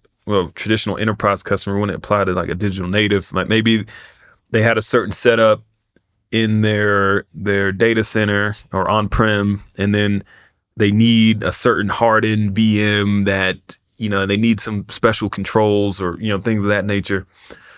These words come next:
But it's always interesting, like, you know, the, the reasoning. To be honest, like, I haven't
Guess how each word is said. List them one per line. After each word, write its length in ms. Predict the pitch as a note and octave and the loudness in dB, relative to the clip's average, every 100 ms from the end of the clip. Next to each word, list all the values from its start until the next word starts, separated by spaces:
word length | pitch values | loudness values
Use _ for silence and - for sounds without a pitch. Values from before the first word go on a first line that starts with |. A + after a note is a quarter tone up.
| _ - | _ -2
But 120 | B2+ | 0
it's 100 | C3+ | 2
always 320 | E3+ F3+ D3+ | 4 4 2
interesting, 680 | D3 C#3+ C3 C3+ B2+ A2+ A2 | -2 -4 -4 0 0 0 -4
like, 220 | - G2+ - G2+ _ | -8 -8 -8 -16 _
you 100 | B2+ | -2
know, 160 | A2 G#2+ | 0 2
the, 220 | G#2 G2 | 0 -2
the 160 | G#2+ G2+ | -2 -2
reasoning. 640 | F#2+ B2 D3+ A2+ G2 F#2 - _ - _ _ _ - | 0 0 0 -2 -2 -6 -10 _ -20 _ _ _ -4
To 80 | B2 | 0
be 120 | C3 | 0
honest, 420 | B2+ D#3+ F3+ - | 2 2 0 0
like, 160 | G#2 A2+ | -2 -2
I 100 | A2+ | -2
haven't 520 | B2+ D3 E3 E3 - | -2 -2 0 0 -2